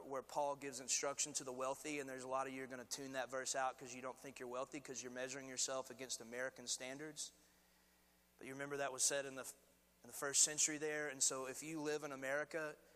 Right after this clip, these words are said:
you are some of the wealthiest human beings that have ever breathed there in the history of mankind. So if I'm ever talking about wealthy people, go ahead and lump yourself into that category here. <coughs> But let me say this. There's some of you in the room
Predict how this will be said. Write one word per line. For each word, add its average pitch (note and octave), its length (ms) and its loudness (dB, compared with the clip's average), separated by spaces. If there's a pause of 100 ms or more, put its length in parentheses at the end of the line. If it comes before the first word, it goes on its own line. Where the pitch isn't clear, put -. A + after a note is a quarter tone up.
(120)
you D3 320 -4
are C3 240 2 (140)
some D3+ 180 0
of C3+ 60 -8
the C3 80 -2
wealthiest C3+ 680 0
human C3 240 -4
beings C3+ 280 -4
that C3 100 0
have B2 160 -2
ever C3+ 220 0
breathed C3 300 -4
there C3+ 200 0
in B2+ 200 -6
the B2+ 60 -4
history C#3 720 0
of C3+ 160 -4
mankind. B2+ 580 -4 (640)
So B2+ 200 -2
if C3 100 -2
I'm D#3 160 4
ever D#3+ 120 -2
talking D#3+ 260 2
about C#3+ 200 0
wealthy D3+ 300 0
people, D3+ 320 -2
go C#3 120 -2
ahead C#3 140 0
and C3 100 -2
lump C#3 220 -2
yourself C3 560 -2 (500)
into C#3 340 -2
that C3+ 240 2
category B2+ 640 0
here. A#2 260 -4 (1120)
<coughs> - 60 12 (520)
But D#3 80 -6
let E3 80 -4
me F3+ 80 0
say E3+ 220 6
this. D#3+ 200 0
There's F3+ 200 0
some G#3+ 260 4
of A#3 100 0
you F#3+ 180 -2
in D#3+ 60 -4
the C#3+ 80 -4
room D3 280 -2